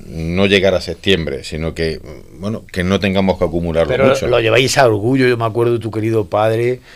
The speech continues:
Speaker 1: Sí.
Speaker 2: don Manuel García,
Speaker 1: No, Manuel
Speaker 2: joder.
Speaker 1: García era un gran enemigo de este tipo de aceite.
Speaker 2: Bueno, pero
Speaker 1: Él no lo, él no lo entendía,
Speaker 2: no
Speaker 1: él no
Speaker 2: lo,
Speaker 1: lo entendía
Speaker 2: no
Speaker 1: el
Speaker 2: lo
Speaker 1: aceite
Speaker 2: entendía,
Speaker 1: temprano,
Speaker 2: pero lo había
Speaker 1: porque era
Speaker 2: asimilado.
Speaker 1: agricultor.
Speaker 2: Ya.
Speaker 1: Antes que, que empresario era, era agricultor y decía, "Yo no entiendo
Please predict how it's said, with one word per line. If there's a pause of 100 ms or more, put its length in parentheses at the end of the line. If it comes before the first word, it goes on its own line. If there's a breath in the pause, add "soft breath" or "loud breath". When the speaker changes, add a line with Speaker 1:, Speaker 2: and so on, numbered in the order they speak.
(140 soft breath)
Speaker 1:
Sí.
Speaker 2:
don
Manuel
García,
Speaker 1:
No,
Manuel
Speaker 2:
joder.
Speaker 1:
García
era
un
gran
enemigo
de
este
tipo
de
aceite.
Speaker 2:
Bueno,
pero
Speaker 1:
Él
no
lo,
él
no
lo
entendía,
Speaker 2:
no
Speaker 1:
él
no
Speaker 2:
lo,
Speaker 1:
lo
entendía
Speaker 2:
no
Speaker 1:
el
Speaker 2:
lo
Speaker 1:
aceite
Speaker 2:
entendía,
Speaker 1:
temprano,
Speaker 2:
pero
lo
había
Speaker 1:
porque
era
Speaker 2:
asimilado.
Speaker 1:
agricultor. (200)
Speaker 2:
Ya.
Speaker 1:
Antes
que,
que
empresario
era,
era
agricultor
y
decía,
"Yo
no
entiendo